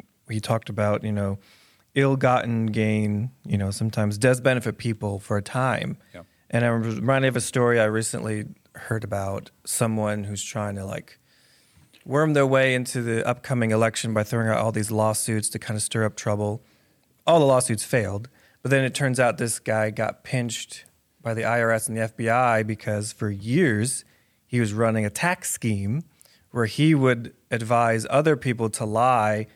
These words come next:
Speaker 1: to get a bigger refund. He was doing this for years, not just with him, but with hundreds of clients. And then finally,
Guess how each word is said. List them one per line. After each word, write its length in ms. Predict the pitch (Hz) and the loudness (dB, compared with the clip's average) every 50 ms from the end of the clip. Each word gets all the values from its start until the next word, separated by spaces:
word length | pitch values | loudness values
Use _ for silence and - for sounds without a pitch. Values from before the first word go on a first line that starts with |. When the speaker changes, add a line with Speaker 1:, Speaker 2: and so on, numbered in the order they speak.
| _ _ _ _ _ _ - | _ _ _ _ _ _ -6
Speaker 1:
to 100 | - 120 | -6 -4
get 600 | 117 113 127 123 120 113 - - - - - - _ - | -2 0 2 2 2 2 0 -2 -10 -20 -20 -20 _ -8
a 100 | - - | -8 -6
bigger 300 | 107 123 120 117 113 107 | -2 -2 -2 -2 -2 -2
refund. 560 | 110 127 135 131 - 123 113 - 135 131 - _ _ _ _ _ _ _ _ - | -2 -4 -4 -4 -4 -6 -6 -6 -8 -12 -16 _ _ _ _ _ _ _ _ -4
He 80 | 143 151 | -2 0
was 80 | 151 | 2
doing 140 | 151 143 127 | 2 2 2
this 120 | 117 107 | 0 -2
for 140 | - - 117 | -4 -6 -6
years, 520 | 107 107 110 120 131 143 143 120 110 107 101 | -6 -4 -2 0 0 2 2 2 2 2 2
not 140 | 143 156 160 | 2 2 2
just 120 | 170 147 | 2 0
with 100 | 135 120 | 0 0
him, 180 | 139 165 160 127 | 0 0 0 0
but 120 | 110 104 - | 0 -2 -4
with 140 | 113 110 | -4 -8
hundreds 480 | - - - 131 135 135 127 120 113 110 | -8 -6 -4 -4 -2 -2 -2 -4 -6 -8
of 100 | 107 - | -10 -10
clients. 720 | - - 120 127 131 120 - - - - - - - - _ - - _ _ _ _ _ - | -6 -4 -2 0 0 0 -2 -4 -6 -8 -12 -14 -16 -18 _ -20 -20 _ _ _ _ _ -4
And 60 | 113 | -4
then 80 | 113 110 | -2 -2
finally, 640 | - - 110 113 117 120 123 117 110 107 110 - | -2 -2 0 2 2 2 2 2 2 0 -2 -4